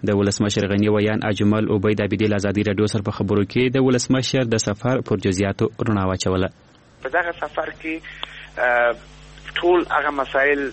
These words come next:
Speaker 2: چې دواړه هیوادونو ته مهم او اساسي دي، په هغه باندې خبرې اترې کیږي او همدارنګه ډیر زیات تمرکز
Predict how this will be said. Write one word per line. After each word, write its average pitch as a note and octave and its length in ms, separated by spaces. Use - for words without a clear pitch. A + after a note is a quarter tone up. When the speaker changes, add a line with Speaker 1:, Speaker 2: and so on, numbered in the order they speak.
Speaker 2:
چې - 120
دواړه C#3 240
هیوادونو A#2 480
ته A2 160
مهم A2+ 380
او A2 140
اساسي G#2+ 420
دي، A2+ 140
په - 100
هغه A#2 220
باندې A2+ 280
خبرې A2+ 280
اترې D3 340
کیږي E3+ 340
او A#2+ 80
همدارنګه D3+ 760
ډیر C#3+ 360
زیات C#3 260
تمرکز B2+ 480